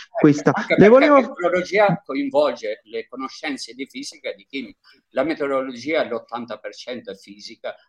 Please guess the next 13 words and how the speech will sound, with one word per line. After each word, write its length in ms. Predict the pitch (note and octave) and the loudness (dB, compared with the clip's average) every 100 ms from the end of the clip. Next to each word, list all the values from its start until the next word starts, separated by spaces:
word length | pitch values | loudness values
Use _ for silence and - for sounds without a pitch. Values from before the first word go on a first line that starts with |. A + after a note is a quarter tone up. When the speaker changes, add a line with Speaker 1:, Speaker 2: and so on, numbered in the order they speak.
| - | -16
Speaker 2:
al 160 | G2 | -16
dieci 300 | - A2 - | -12 -14 -14
per 140 | - G2 | -16 -14
cento 360 | - G#2+ G#2 F2+ | -12 -12 -12 -16
è 60 | |
chimica, 540 | - B2+ F#2+ D#2+ _ - | -12 -10 -10 -14 _ -20
insomma. 380 | _ - - _ | _ -20 -20 _
Ecco, 300 | A2 A2 - _ | -14 -14 -16 _
tanto 260 | G#2+ G2+ G2 | -14 -12 -12
per... 160 | G2 - _ | -14 -16 _
Ora, 260 | D#3+ A#2 - _ | -4 -4 -8 _
io 240 | F#3+ C3 | -4 -4
critico 800 | - F#3 - - - F3 - _ | -4 -6 -8 -14 -12 -12 -12 _